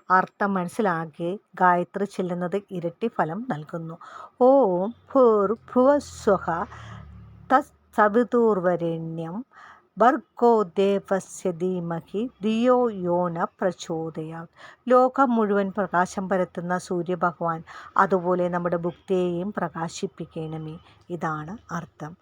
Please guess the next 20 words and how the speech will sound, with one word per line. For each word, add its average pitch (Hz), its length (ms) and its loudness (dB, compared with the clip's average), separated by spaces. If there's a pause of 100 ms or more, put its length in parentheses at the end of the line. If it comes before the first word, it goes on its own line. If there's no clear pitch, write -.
(300)
എല്ലാ 190 180 2 (100)
ആപത്ഘട്ടങ്ങളിൽ 165 1000 -2
നീങ്ങാൻ 160 420 -8
സൂര്യദേവനെ 170 880 -6
നിത്യവും 170 540 -8
ഭജിക്കുന്നത് 160 600 -10
ശ്രേഷ്ഠമാണ്. 160 720 -10 (380)
സൂര്യദേവനെ 214 840 0
ഭജന 196 420 -4
ചെയ്യുന്നത് 160 560 -8
എങ്ങനെയാണ്? 156 600 -10 (360)
ഞായറാഴ്ചകളിൽ 170 1000 -2 (380)
ഒരു 175 200 -4
പന്ത്രണ്ട് 185 420 -2
ഞായറാഴ്ച 160 640 -6
അടുപ്പിച്ച് 165 460 -8
സൂര്യദേവ 160 680 -6
ഭജന 165 360 -10
നടത്തിയാൽ 156 580 -10 (360)
എല്ലാ 202 220 2